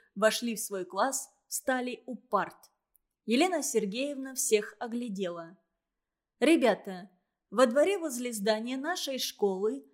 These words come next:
лежит шлак. Его положили там для дорожных работ. Мостовую на нашей улице засыплют этим шлаком, прокатают катками и зальют асфальтом. Шлак лежит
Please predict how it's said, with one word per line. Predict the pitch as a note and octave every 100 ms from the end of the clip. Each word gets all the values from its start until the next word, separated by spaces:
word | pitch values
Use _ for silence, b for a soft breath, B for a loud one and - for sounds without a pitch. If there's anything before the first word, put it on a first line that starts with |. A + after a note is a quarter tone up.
| _
лежит | G3+ A3+ G#3+ E4 -
шлак. | - G3+ F3 E3+ - _ _ _
Его | A3 C4+ G4
положили | C#4+ C4 A#3 G#3 D#4+ D4
там | - G#3+ C4
для | C4
дорожных | A#3+ G#3 G3 G3 G#3 A#3 C4
работ. | C4 F#3 E3 - _ _ _ _
Мостовую | A3+ C4 C4+ C#4+ F#4 F4+
на | C4
нашей | A#3+ D#4 D4 C#4
улице | A#3 A3 A3+ - D4+
засыплют | B3 A#3 A3+ D4 D4 D4+ -
этим | A3 A3 C4+ C4+
шлаком, | - G#3+ F#3+ F3+ G3 F#3+ - b b b
прокатают | A#3 A#3 B3+ B3+ A3+ G#3
катками | - G3+ - A3+ D4+ D4+ -
и | A#3
зальют | G#3 G3+ G3 D4+ -
асфальтом. | C#4+ D4 - G3+ F3+ E3 F#3 F3+ F3+ _ _ _
Шлак | - - A3 A3 B3+ C#4
лежит | D#4 C4+ A3+ G3